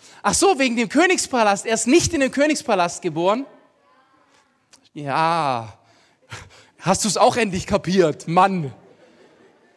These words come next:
Du gehst auf eine Bibelschule, das Grundlegende kapierst du nicht, Peter. Wo ist er denn geboren? Ja. In einem Stall.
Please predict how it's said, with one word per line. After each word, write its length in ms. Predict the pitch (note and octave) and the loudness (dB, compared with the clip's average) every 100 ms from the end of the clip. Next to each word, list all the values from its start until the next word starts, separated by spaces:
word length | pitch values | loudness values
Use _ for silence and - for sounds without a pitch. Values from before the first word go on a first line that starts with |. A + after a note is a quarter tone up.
| _ _ - | _ _ -4
Du 60 | |
gehst 260 | G3+ A#3 B3 | 0 0 0
auf 80 | A3 | 0
eine 120 | G#3+ | 4
Bibelschule, 600 | B3+ B3+ A#3 B3+ B3+ A3+ | 4 4 0 -2 -2 -2
das 160 | F3+ | -2
Grundlegende 640 | - C4+ C#4+ A#3+ A3 G#3+ G#3+ | -2 0 0 2 0 0 -4
kapierst 420 | G#3 G3+ A3 - | -4 -2 -2 -2
du 80 | G3 | -2
nicht, 180 | F3+ - | -2 0
Peter. 440 | E3+ - B2+ G#2 - - _ _ _ _ | -2 0 -4 -4 -14 -20 _ _ _ _
Wo 160 | E3+ E4 | 4 4
ist 160 | F#4 | 4
er 80 | F#4+ | 2
denn 160 | D#4+ C#4 | 4 2
geboren? 640 | A#3+ A#3+ A3+ F#3 C3+ G#2+ - _ _ _ _ _ _ _ B4 _ _ - - - - - - - _ _ _ _ _ _ _ | 2 6 6 6 2 -10 -20 _ _ _ _ _ _ _ _ _ _ -20 -20 -20 -20 -20 -20 -20 _ _ _ _ _ _ _
Ja. 1300 | C#2 B1 B1 A#1 G#1 A1 - - - - - - - - - - _ _ _ _ _ _ _ _ _ _ _ _ _ _ _ _ _ _ - | -14 -12 -10 -8 -8 -10 -12 -16 -16 -18 -20 -20 -20 -20 -20 -20 _ _ _ _ _ _ _ _ _ _ _ _ _ _ _ _ _ _ -8
In 160 | D3 | -4
einem 320 | D3 D3 D3 | -2 -2 -4
Stall. 720 | C3+ - - C#3+ C#3 A#2+ A2+ | -6 -6 -2 0 0 -2 -8